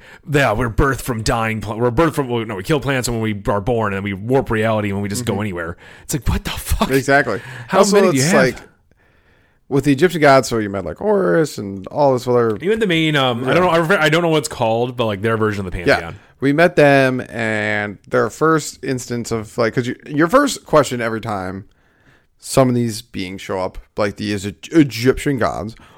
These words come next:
Speaker 2: or when the Eternals show up, is you're like, "Where the fuck have you been?"
Speaker 1: Yeah, exactly, yeah.
Speaker 2: And the Eternals, and I don't, eh, like, when the Eternals said it,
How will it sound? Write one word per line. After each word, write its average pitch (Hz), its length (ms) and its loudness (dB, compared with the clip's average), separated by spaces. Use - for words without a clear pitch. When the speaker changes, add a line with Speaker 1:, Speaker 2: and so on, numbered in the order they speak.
Speaker 2:
or 247 120 4
when 233 100 6
the 208 60 6
Eternals 135 340 0
show 110 180 -2
up, 107 120 -6
is 104 100 -10
you're 107 80 -4
like, 101 140 -4
"Where 226 140 4
the 240 60 8
fuck - 440 4
have 190 120 8
you 220 140 4
been?" 98 300 -4
Speaker 1:
Yeah, 208 320 4
exactly, 170 380 4
yeah. 147 220 8
Speaker 2:
And 135 220 0
the 160 140 6
Eternals, 220 480 6
and 151 160 2
I 151 60 6
don't, 160 200 2
eh, 147 360 -10
like, 151 260 2
when 220 80 0
the 240 80 4
Eternals 262 240 4
said 226 140 6
it, 208 180 2